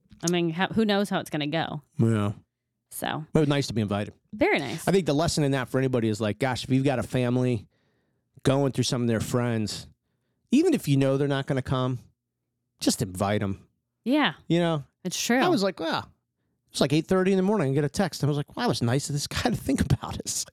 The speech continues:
Speaker 1: Very
Speaker 2: Like,
Speaker 1: nice.
Speaker 2: that was, I remember when we used to get, like, dozens of invitations on a weekend to go out with people.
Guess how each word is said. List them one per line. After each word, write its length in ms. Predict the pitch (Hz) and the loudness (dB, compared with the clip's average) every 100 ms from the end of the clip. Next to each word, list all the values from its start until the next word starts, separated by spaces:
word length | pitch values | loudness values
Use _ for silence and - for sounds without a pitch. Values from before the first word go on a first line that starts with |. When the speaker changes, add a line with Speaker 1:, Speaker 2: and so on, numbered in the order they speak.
| - | -10
Speaker 1:
Very 340 | 180 214 370 285 | -2 0 2 2
Speaker 2:
Like, 180 | 165 135 | 2 0
Speaker 1:
nice. 80 | 147 | 0
Speaker 2:
that 160 | 165 | 2
was, 160 | 302 - - - | 0 -2 -8 -8
I 100 | - | -2
remember 440 | 285 247 202 190 180 | 2 2 2 2 2
when 120 | 185 | 4
we 100 | 175 | 4
used 200 | 180 - | 2 0
to 60 | 196 | 0
get, 220 | 180 - | -2 0
like, 200 | 151 - _ _ _ _ _ - - - 123 | -2 -2 _ _ _ _ _ -20 -14 -6 -2
dozens 440 | 135 220 262 233 | 2 2 4 4
of 140 | 160 151 | 2 2
invitations 640 | 160 170 - 185 185 170 | 2 2 2 2 2 2
on 80 | 165 | 2
a 40 | |
weekend 440 | 139 185 370 226 139 | 4 4 4 2 2
to 60 | |
go 160 | 135 120 | 2 2
out 120 | 107 | 0
with 120 | 113 | -2
people. 460 | - 117 - 80 | 2 2 2 -6